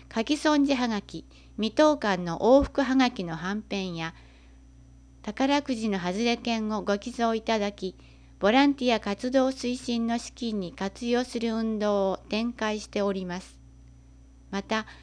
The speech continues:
定期的にバザーを開催しております。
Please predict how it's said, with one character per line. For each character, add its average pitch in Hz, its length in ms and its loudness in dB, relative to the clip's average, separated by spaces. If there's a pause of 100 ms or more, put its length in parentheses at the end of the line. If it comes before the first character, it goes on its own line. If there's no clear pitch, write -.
(300)
定 269 240 4
期 277 120 -12
的 269 320 0
に 247 200 -2 (240)
バ 269 160 4
ザ 285 240 2
ー 202 40 4
を 196 60 2
開 196 240 0
催 196 260 -4
し - 80 -12
て 190 200 -2
お 185 100 -2
り 180 140 -6
ま 170 160 -8
す。 - 140 -20